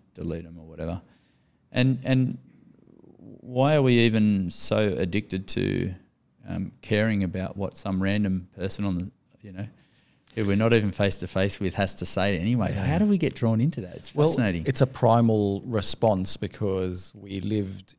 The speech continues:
Speaker 2: in tribes
Speaker 1: Mm.
Speaker 2: and when someone rejected us or, um,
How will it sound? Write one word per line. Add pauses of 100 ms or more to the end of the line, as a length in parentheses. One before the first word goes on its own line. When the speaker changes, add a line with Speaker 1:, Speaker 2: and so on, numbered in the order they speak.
Speaker 2:
in
tribes
Speaker 1:
Mm.
Speaker 2:
and (140)
when
someone (500)
rejected
us
or, (880)
um,